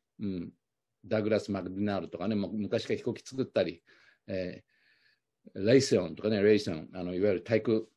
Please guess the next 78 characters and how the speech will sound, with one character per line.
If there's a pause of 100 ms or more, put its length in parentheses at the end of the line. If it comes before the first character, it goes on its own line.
(120)
あ
の、
対、
あ
の、
ミ
サ
イ
ル
作
っ
て
る
大
き
な
会
社、
私
も
友
人
が
い
ま
す
け
ど
ね、 (300)
あ
あ
い
う
と
こ
へ
行
っ
て、
そ
こ
か
ら
ま
た
戻
っ
て
き
た
ら、
今
度、
こ
の
間、
国
防
長
官
に
な
っ
た、
あ (1200)
の、 (560)
ト
ラ
ン
プ
の
時
の
ね、
国
防
長
官